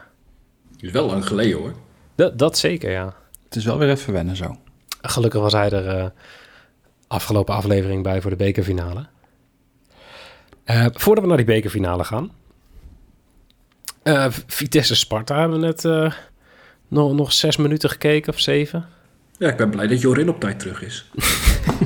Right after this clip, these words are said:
Speaker 2: Maar
Speaker 3: Ja, het is
Speaker 2: hebben jullie, hebben jullie het gekeken? Ja, Erwin sowieso niet.
Speaker 1: Hoezo?
Speaker 3: Eh.
Speaker 1: Erwin sowieso niet. Die zes minuten kan zelfs ik nog wel volhouden, hoor.
Speaker 3: Ja, maar heb je het ook gekeken?
Speaker 1: Nee.
Speaker 3: Oké.
Speaker 2: <laughs> Ik zat er,
Speaker 3: Goeie.
Speaker 2: jij kijkt, jij kijkt geen voetbal, dus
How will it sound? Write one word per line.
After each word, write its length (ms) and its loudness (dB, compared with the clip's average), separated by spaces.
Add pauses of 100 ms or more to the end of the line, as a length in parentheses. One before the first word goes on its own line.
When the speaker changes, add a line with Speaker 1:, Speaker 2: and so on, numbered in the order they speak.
(1800)
Speaker 2:
Maar 120 2
Speaker 3:
Ja, 80 2
het 120 0
is 60 -8
Speaker 2:
hebben 180 2
jullie, 180 2
hebben 180 2
jullie 160 6
het 80 0
gekeken? 520 0
Ja, 140 4
Erwin 260 -2
sowieso 340 2
niet. 220 -2 (1040)
Speaker 1:
Hoezo? 300 2
Speaker 3:
Eh. 140 4
Speaker 1:
Erwin 180 0
sowieso 460 2
niet. 180 -2
Die 80 -2
zes 220 0
minuten 280 4
kan 140 2
zelfs 220 2
ik 160 -2
nog 120 0
wel 100 -4
volhouden, 480 -8
hoor. 100 -6 (420)
Speaker 3:
Ja, 80 -2
maar 100 0
heb 100 2
je 60 2
het 100 2
ook 100 0
gekeken? 540 -6 (680)
Speaker 1:
Nee. 360 -2 (440)
Speaker 3:
Oké. 120 -2 (560)
Speaker 2:
<laughs> 540 -14
Ik 40 -16
zat 80 -8
er, 60 4
Speaker 3:
Goeie. 140 6
Speaker 2:
jij 140 6
kijkt, 300 0
jij 140 4
kijkt 260 0
geen 140 2
voetbal, 380 0
dus 320 0